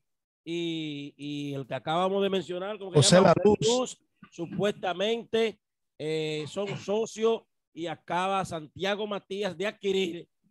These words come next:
Speaker 1: el Partido Verde.
Speaker 2: Eso está bien,
Speaker 1: Es un proyecto,
Speaker 2: porque
Speaker 1: es un proyecto político a futuro, no muy lejano, ¿eh?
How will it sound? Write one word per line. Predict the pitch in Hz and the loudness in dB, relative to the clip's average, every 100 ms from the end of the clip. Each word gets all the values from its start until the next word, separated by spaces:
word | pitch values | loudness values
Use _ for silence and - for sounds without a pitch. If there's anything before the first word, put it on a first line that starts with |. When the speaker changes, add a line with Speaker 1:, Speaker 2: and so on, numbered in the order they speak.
| _ | _
Speaker 1:
el | - 196 - | -6 -6 -4
Partido | 165 147 - 170 175 175 170 - | -4 -6 -4 -2 0 2 0 -6
Verde. | 120 120 143 143 135 123 120 113 - - | -10 -2 0 0 -2 -4 -6 -8 -8 2
Speaker 2:
Eso | 156 220 | 6 8
está | 226 247 196 | 8 8 10
bien, | 196 208 | 10 10
Speaker 1:
Es | |
un | 165 | 8
proyecto, | 151 151 135 - | 8 8 6 2
Speaker 2:
porque | - - 170 | -8 -6 -4
Speaker 1:
es | |
un | 196 | -2
proyecto | 214 233 226 233 247 - | -2 0 2 2 0 2
político | 226 202 226 220 208 208 | 2 4 4 0 -2 -2
a | |
futuro, | 165 180 - 185 226 240 | 0 -2 0 2 6 6
no | 202 202 | 6 2
muy | 220 226 | 0 -4
lejano, | 240 190 202 185 160 180 | -6 -2 0 0 0 -2
¿eh? | 240 | -4